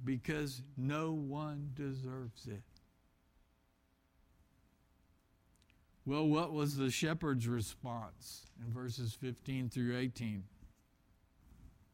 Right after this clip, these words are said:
They took off for Bethlehem in search of Christ,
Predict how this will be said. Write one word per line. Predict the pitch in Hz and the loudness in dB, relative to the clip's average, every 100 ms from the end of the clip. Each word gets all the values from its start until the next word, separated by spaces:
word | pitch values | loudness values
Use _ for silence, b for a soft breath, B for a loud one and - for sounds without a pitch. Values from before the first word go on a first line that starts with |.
| _ _ _ _ _ _ _ _ - b b b b b b b b b _ _ _ _ - | _ _ _ _ _ _ _ _ -20 b b b b b b b b b _ _ _ _ 0
They | 165 170 | 4 6
took | - 170 135 | 8 8 8
off | 139 143 131 120 - - - | 6 6 6 4 -2 -12 -8
for | - 123 | 2 6
Bethlehem | 117 135 - 131 123 120 110 | 6 4 2 2 2 2 2
in | 107 | -2
search | - 117 104 | -2 -2 -2
of | 107 | -4
Christ, | - 120 110 98 - | -4 -4 -4 -6 -12